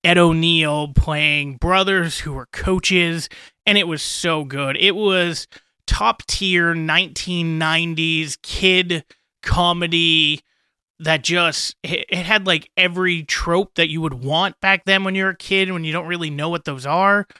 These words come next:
It, it had the love interest, it had the action, it had the humor. It, it was just everything. Like, that movie to me is a movie that made me want to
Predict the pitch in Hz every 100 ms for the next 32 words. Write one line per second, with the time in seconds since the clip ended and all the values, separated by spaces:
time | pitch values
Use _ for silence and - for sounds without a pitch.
0 | - - _ 185 185 - 175 160 165 170
1 | 170 160 139 147 190 180 185 175 180 175
2 | 165 135 147 135 135 160 180 - 175 160
3 | 147 143 127 127 - 202 202 190 185 -
4 | - - _ 196 185 - - 208 202 175
5 | 156 170 165 147 120 117 123 117 120 135
6 | 131 185 165 185 175 180 170 - 165 165
7 | 165 151 143 127 - - - _ - 160
8 | 156 170 165 165 151 143 - 151 156 160
9 | 156 160 156 151 143 - _ _ _ _
10 | _ _ _ - _ 156 170 185 196 -
11 | - - 185 170 160 156